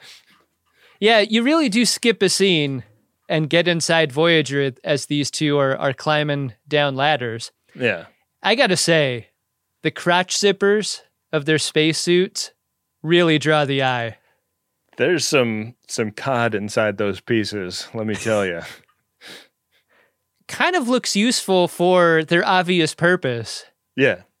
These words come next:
Speaker 2: for fucking the sky people.
Speaker 1: Yeah.
Speaker 2: <laughs>
Speaker 1: Yeah, that's why both of them just have a hand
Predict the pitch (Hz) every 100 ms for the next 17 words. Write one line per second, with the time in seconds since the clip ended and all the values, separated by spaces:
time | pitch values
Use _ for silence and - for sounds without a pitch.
0 | _ - - 117 101 - 120 123 110 101
1 | - _ _ 123 131 110 110 131 131 131
2 | - - - - 143 151 113 - _ -
3 | - - - - - - 190 - _ _
4 | - - - - - 165 - 127 120 180
5 | 185 190 160 180 175 151 156 151 147 -
6 | 147 156 151 143 160 135 151 156 151 143